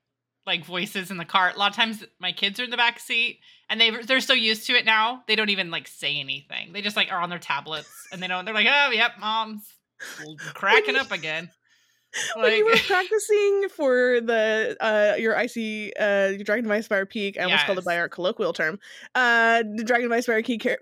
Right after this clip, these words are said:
Speaker 2: Peak character, you said that you had switched to your Southern drawl that you were using for that
Speaker 1: Yes.
Speaker 2: character.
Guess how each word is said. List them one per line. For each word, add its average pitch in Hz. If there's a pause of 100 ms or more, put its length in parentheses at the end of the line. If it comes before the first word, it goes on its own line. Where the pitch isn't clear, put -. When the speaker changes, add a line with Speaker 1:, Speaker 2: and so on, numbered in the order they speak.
Speaker 2:
Peak 247
character, 208
you 214
said 214
that 208
you 214
had 202
switched -
to 208
your 190
Southern 190
drawl 180
that 175
you 180
were 185
using 180
for -
that -
Speaker 1:
Yes. -
Speaker 2:
character. 175